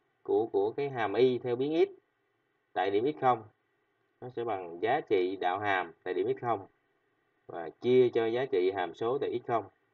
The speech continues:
và nhân cho x không. Thì đối với bài này á, thì cái hàm á, hàm y á, là mình thay bằng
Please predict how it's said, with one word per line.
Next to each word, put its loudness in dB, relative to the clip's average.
và -10
nhân -6
cho -2
x -4
không. 0
Thì -2
đối 0
với -2
bài 2
này 2
á, 0
thì 4
cái 0
hàm 2
á, -8
hàm 0
y 8
á, 2
là -2
mình -2
thay 0
bằng -6